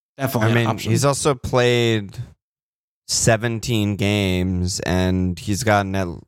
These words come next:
Speaker 2: a save point in eleven of them. And he gets
Speaker 1: Yeah.
Speaker 2: bonus when they clean. Uh,
Speaker 1: Yeah,
Speaker 2: you
Speaker 1: he's,
Speaker 2: know, it's
Speaker 1: well,
Speaker 2: just
Speaker 1: when he gets, when he gets assists, he gets bonus.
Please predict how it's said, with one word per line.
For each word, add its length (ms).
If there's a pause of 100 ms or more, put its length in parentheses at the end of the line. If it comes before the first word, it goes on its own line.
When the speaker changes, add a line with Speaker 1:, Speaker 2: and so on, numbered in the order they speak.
(120)
Speaker 2:
a 60
save 440
point 320
in 600 (1040)
eleven 500
of 160
them. 300 (1000)
And 240
he 180
gets 260
Speaker 1:
Yeah. 60 (300)
Speaker 2:
bonus 800
when 160
they 140
clean. 560 (300)
Uh, 40
Speaker 1:
Yeah, 320
Speaker 2:
you 140
Speaker 1:
he's, 80
Speaker 2:
know, 160
it's 200
Speaker 1:
well, 120
Speaker 2:
just 120
Speaker 1:
when 120
he 100
gets, 400
when 160
he 60
gets 200
assists, 400
he 80
gets 200
bonus. 480